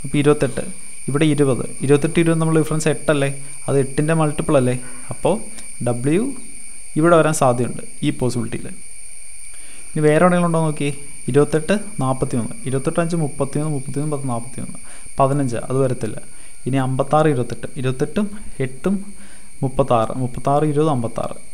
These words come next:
അതും വരത്തില്ല. ഇനി ഇരുപത്തെട്ടും രണ്ടും മുപ്പത്, മുപ്പതും മുപ്പതും അറുപത്, മുപ്പത്തിരണ്ട്. അപ്പോൾ ഇവിടെ ഡബ്ല്യു വരാൻ സാധ്യതയുണ്ട്. ഇനി അറുപത്തഞ്ച്, ഇരുപത്തെട്ട് ഏഴും മുപ്പത്തഞ്ച്, ഏഴ് വരുമ്പോൾ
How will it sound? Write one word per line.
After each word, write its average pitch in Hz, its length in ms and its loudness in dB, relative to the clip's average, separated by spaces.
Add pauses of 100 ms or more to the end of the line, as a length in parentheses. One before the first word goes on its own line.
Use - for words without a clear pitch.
(120)
അതും 135 220 0
വരത്തില്ല. 120 300 -2 (440)
ഇനി 123 140 0 (240)
ഇരുപത്തെട്ടും 139 480 0 (640)
രണ്ടും 143 340 2
മുപ്പത്, 120 300 0 (180)
മുപ്പതും 151 460 0
മുപ്പതും 156 400 0
അറുപത്, - 260 -2 (200)
മുപ്പത്തിരണ്ട്. 123 500 0 (240)
അപ്പോൾ - 200 -2
ഇവിടെ 156 240 4
ഡബ്ല്യു 151 260 4
വരാൻ 147 220 4
സാധ്യതയുണ്ട്. 120 420 0 (1800)
ഇനി 139 180 0
അറുപത്തഞ്ച്, 127 460 0 (500)
ഇരുപത്തെട്ട് 143 400 2 (140)
ഏഴും 165 280 2
മുപ്പത്തഞ്ച്, 127 580 -2 (520)
ഏഴ് 156 240 2 (380)
വരുമ്പോൾ 156 320 2